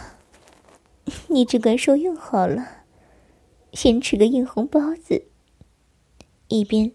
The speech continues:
薅乳递过来，乳递就送进了我的嘴巴。我也不客气，张嘴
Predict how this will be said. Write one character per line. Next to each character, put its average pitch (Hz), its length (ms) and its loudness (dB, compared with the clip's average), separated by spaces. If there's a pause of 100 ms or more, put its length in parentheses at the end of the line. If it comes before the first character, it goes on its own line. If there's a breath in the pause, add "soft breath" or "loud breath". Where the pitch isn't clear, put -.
(380 soft breath)
薅 214 240 6
乳 196 140 6
递 233 220 0
过 185 180 -2
来， 196 240 -8 (960)
乳 269 180 6
递 285 200 4
就 262 100 2
送 254 280 0
进 240 140 0
了 208 100 2
我 180 60 -2
的 208 100 -2
嘴 175 280 0
巴。 - 280 -12 (1500 loud breath)
我 247 80 10
也 226 120 10
不 202 160 2
客 226 260 0
气， - 300 -4 (880)
张 214 280 2
嘴 185 380 0